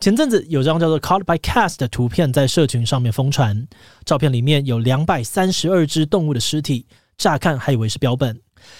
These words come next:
但其实照片当中的这些受害者都是二零一九年受到猫咪攻击、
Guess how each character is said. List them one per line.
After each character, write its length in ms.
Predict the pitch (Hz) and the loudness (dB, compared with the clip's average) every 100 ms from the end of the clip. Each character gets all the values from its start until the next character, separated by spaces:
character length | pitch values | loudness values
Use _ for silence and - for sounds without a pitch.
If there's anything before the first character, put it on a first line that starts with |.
| - - | -20 -4
但 120 | 156 | -2
其 140 | 151 | 0
实 140 | 135 143 | -2 0
照 180 | 254 | 0
片 140 | 240 226 | 2 0
当 160 | 220 | -2
中 100 | 208 | 0
的 60 | 208 | 0
这 80 | 160 | 0
些 80 | 156 | 0
受 180 | 214 | 0
害 160 | 196 190 | 2 2
者 240 | 143 117 | 0 -4
都 180 | 113 127 | -2 -2
是 160 | 127 147 | -2 0
二 120 | 180 | 2
零 160 | 139 127 - | 2 0 -2
一 160 | 202 | -2
九 160 | 180 123 | 2 0
年 180 | 113 117 | 0 0
受 160 | - | 0
到 120 | 135 | 0
猫 120 | 127 139 | 2 0
咪 120 | 139 | 0
攻 180 | 185 190 | 0 0
击、 260 | 135 120 | 0 0